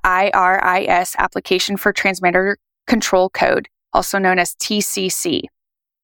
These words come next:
You can do the I R I S application for the T C C.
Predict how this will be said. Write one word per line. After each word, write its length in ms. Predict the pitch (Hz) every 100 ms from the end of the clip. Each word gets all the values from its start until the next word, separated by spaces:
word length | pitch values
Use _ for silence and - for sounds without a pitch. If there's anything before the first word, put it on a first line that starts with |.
| _
You 100 | 208
can 180 | 202 202
do 220 | 196 240
the 100 | 262 -
I 300 | 214 226 233 -
R 300 | 208 208 214
I 220 | - 190 214
S 280 | 190 202 -
application 880 | 190 - 220 226 202 - 190 208 240
for 180 | - 185
the 100 | 190
T 240 | - - 208
C 220 | - 226
C. 440 | 220 233 190 190